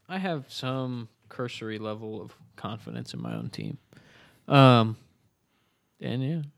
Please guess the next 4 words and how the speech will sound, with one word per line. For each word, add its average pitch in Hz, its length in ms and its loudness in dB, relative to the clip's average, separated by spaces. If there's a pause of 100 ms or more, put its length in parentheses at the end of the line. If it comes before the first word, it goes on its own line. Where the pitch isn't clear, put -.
I, - 60 -10 (2000)
Jack - 460 -4 (260)
versus - 300 -10
Mason. 95 420 -14